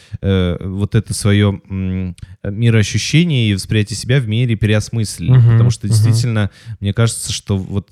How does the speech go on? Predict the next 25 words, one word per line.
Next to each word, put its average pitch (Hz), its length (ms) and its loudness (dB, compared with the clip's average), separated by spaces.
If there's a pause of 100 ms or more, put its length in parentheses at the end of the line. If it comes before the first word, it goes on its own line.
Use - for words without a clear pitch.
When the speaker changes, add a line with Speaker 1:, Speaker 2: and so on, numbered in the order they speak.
Speaker 1:
как - 220 -4
и 98 40 -6
в - 60 -8
первом 101 260 0
вопросе 95 360 -4
мы 95 60 -6
говорили, 123 420 -2 (300)
вы 104 120 -4
закрыты 110 420 -2
вот 101 120 -2
в 104 40 -6
этой 104 200 -6
такой 101 260 -4
грандиозной 101 600 -2
картинке, 135 560 -4
что 104 380 -2 (500)
есть 110 300 -2
какие-то 107 640 -4 (960)
определённые 107 760 0
условия, 113 640 0
есть 98 180 -4
определённые 110 400 -4
стандарты, 101 680 -4
есть 87 160 -6
определённые 104 720 -4